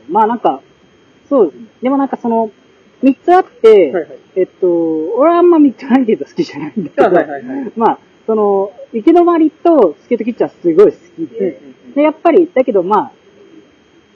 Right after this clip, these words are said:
Speaker 1: そうですね。なんか、まあ今回はその、なんでマインディング・ザ・ギャップ、その、行き止まりを借りたかっていうと、
Speaker 2: うんうん。
Speaker 1: まあやっぱ、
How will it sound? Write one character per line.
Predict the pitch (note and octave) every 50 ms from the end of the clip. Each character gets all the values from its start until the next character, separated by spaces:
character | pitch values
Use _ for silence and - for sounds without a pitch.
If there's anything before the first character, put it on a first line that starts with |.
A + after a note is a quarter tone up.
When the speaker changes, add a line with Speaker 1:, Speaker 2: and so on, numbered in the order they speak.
| _ _ _ _ _ _ - E4 - _ _ _ E5+ C#5+ - _ -
Speaker 1:
そ | E3+ C#4
う | A3+
で | -
す | _ _ - -
ね。 | G3+
な | A3+
ん | G#3+
か、 | F3 D3 C4 - -
ま | - A#3+ A3+
あ | -
今 | - - F4+ E4+
回 | - A#3+ F#3+ E3
は | C#3+ C#3
そ | - - D#3
の、 | C#3+ C3 B2+ - -
な | F#3+ A3+ C4
ん | A#3
で | G3+ - _ _ _ _
マ | F#3+ F#3 F#3+
イ | G3+
ン | G3+
デ | G3+
ィ |
ン | G3
グ・ | G3+
ザ・ | G3+ G3+
ギ | G3
ャ | G#3+
ッ | G#3 -
プ、 | - E3+ D#3 D#3+ - - - _ _ - - _ _ _ _ _ _ _ _ - - - -
そ | F#3
の、 | E3+ D#3+ D#3
行 | D#3+
き | F3
止 | F3 G3+
ま | G#3 G3+
り | G3+ G3+ G3+
を | G3+
借 | G3+ - G3 G#3+
り | -
た | - -
か | - B3
っ | B3+
て | - - A3+
い |
う | A3+
と、 | - F4 E4
Speaker 2:
う | C#4
ん | G#3+
う |
ん。 |
Speaker 1:
ま | G3+ G3+
あ | F#3+
や |
っ | -
ぱ、 | C#3+ -